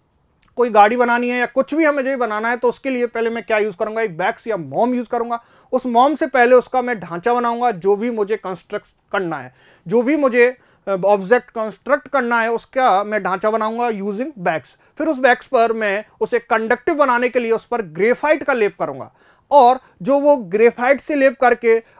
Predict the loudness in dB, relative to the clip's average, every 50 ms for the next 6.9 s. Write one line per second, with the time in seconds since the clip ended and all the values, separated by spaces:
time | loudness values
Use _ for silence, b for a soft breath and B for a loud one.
0 | b 0 0 2 2 2 0 0 0 0 -2 -2 -2 -4 -4 -6 -8 -12 -16 -18
1 | -20 _ _ _ _ -12 -8 -4 0 2 2 2 2 2 0 -2 0 0 0 0
2 | 2 4 4 4 4 4 2 -2 -4 -2 -2 -2 -2 0 2 2 2 2 2 0
3 | -2 0 0 0 0 0 0 0 0 -2 -6 -8 -8 -8 -10 -14 -18 _ _ _
4 | _ -2 0 0 0 0 b b b b 0 2 4 4 4 2 -2 -6 -6 -4
5 | -2 0 0 0 2 0 0 0 0 -2 -4 -6 -8 -8 -8 -10 _ _ -4 -2
6 | 0 2 2 2 2 0 0 -2 -2 -4 -2 0 0 2 2 0 -2 -4